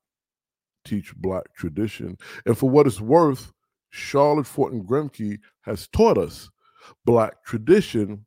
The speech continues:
of that time and that space and that place from her people, those same people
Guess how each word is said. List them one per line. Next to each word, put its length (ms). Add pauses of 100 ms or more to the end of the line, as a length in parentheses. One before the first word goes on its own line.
(380)
of 200
that 260
time 420
and 200
that 200
space 540 (320)
and 260
that 260
place 640 (320)
from 340 (340)
her 260
people, 500
those 300
same 220
people 460